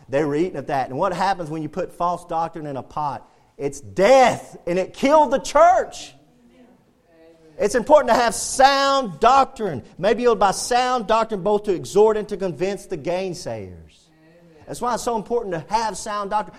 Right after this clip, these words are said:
Guys, not to be around people that are giving you false doctrine. I, I always encourage you, read other material. Read this stuff. Read the Jehovah's Witness.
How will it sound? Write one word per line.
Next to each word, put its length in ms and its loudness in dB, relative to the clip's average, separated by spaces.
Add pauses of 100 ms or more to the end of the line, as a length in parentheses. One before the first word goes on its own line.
(120)
Guys, 260 0
not 240 -2
to 40 -8
be 160 -4
around 300 -4
people 320 -10
that 120 -6
are 60 -6
giving 360 -6
you 100 -6
false 400 -4
doctrine. 640 -2 (1600)
I, 200 0
I 140 0
always 260 0
encourage 340 -4
you, 100 -6 (140)
read 320 -2
other 200 0
material. 640 -8 (400)
Read 260 -4
this 180 -2
stuff. 340 -2
Read 200 -6
the 80 -8
Jehovah's 360 -2
Witness. 280 -6